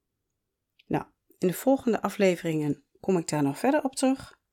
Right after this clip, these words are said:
En dan ga ik per onderwerp bespreken hoe het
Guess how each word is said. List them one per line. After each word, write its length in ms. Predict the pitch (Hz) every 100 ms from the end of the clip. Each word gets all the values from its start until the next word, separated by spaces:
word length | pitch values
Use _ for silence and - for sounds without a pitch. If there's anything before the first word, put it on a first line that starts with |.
| _ _ _ _ _ _ _ _ - -
En 200 | - 196
dan 240 | 185 185 -
ga 400 | - - 165 -
ik 220 | 147 _ _
per 240 | 156 151
onderwerp 540 | - 147 139 147 151 -
bespreken 640 | 147 - 151 151 143 139 -
hoe 420 | 131 143 147 151
het 300 | 143 -